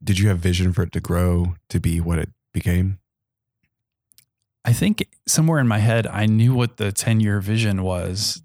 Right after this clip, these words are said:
Speaker 2: to have an agency. It was the, the in-between steps <laughs> that
Speaker 1: Mm-hmm.
Speaker 2: were really complicated. Like, when can you really commit to hiring somebody else?
Speaker 1: Yeah.
Speaker 2: And in my case, it was, I was getting good enough at selling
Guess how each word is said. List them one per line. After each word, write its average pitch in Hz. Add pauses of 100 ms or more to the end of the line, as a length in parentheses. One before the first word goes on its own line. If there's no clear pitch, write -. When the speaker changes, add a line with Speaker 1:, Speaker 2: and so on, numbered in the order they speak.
Speaker 2:
to 104
have 101
an 101
agency. 98 (380)
It 113
was 101
the, 90 (220)
the -
in-between 120
steps -
<laughs> -
that 180
Speaker 1:
Mm-hmm. 107
Speaker 2:
were 139
really 117
complicated. 98
Like, 90 (560)
when 143
can 135
you 120
really 113
commit 107
to -
hiring 101
somebody 101
else? -
Speaker 1:
Yeah. 95 (240)
Speaker 2:
And 123
in 117
my 131
case, 113
it 104
was, 92 (640)
I 120
was 101 (640)
getting 127
good 117
enough 104
at 101
selling 107